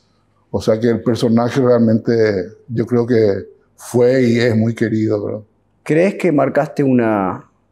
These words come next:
Speaker 2: una tendencia de, de, de estilos de presidente? En su momento,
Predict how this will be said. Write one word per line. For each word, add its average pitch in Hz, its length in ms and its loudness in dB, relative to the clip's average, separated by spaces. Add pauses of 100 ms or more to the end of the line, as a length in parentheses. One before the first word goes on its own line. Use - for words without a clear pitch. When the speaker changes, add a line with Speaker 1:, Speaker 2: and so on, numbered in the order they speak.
(680)
Speaker 2:
una 143 240 -2
tendencia 120 800 -2
de, 98 300 -2
de, 82 300 -8
de 78 100 -12
estilos 151 680 -2
de 107 100 -6
presidente? 107 840 -4 (500)
En 104 120 -12
su - 160 -10
momento, 104 920 -2